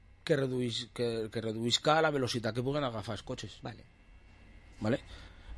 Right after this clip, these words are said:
Speaker 1: Eh, es va aparèixer molt bé i també li van donar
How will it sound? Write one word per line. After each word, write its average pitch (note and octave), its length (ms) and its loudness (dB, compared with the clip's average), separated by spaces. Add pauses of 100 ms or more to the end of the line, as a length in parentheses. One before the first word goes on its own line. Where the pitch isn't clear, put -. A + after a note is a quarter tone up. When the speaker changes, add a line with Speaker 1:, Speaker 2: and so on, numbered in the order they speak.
(140)
Speaker 1:
Eh, C3 200 10
es A#2 80 6
va B2 80 6
aparèixer C3+ 320 4
molt C3+ 240 6
bé G3 240 10
i E3 60 8
també B2+ 420 4 (3000)
li C3+ 120 2
van C3 100 6
donar B2+ 260 4